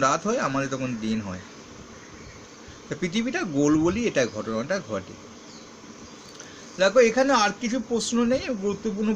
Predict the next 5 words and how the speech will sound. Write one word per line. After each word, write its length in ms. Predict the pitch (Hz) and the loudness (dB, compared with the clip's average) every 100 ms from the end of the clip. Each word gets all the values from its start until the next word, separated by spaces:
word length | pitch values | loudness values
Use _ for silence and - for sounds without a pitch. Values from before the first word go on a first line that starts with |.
| 190 | 0
প্রশ্নগুলো 480 | 190 202 190 208 196 | -2 -2 -2 0 0
বলে 160 | 160 147 143 | 2 2 4
দেব। 120 | 156 208 - - - - - - - - - - - - 156 | 2 -2 -8 -18 -20 -20 -18 -18 -18 -18 -18 -16 -14 -2 0
এখন 320 | 202 269 202 202 - - - - - - - - - - - - - - - - - - - - - - 190 | 4 8 8 6 0 -12 -18 -18 -18 -18 -18 -18 -18 -18 -20 -20 -20 -20 -20 -20 -18 -18 -18 -18 -18 -2 2
এইখানটা 400 | 233 277 294 285 | 2 2 2 4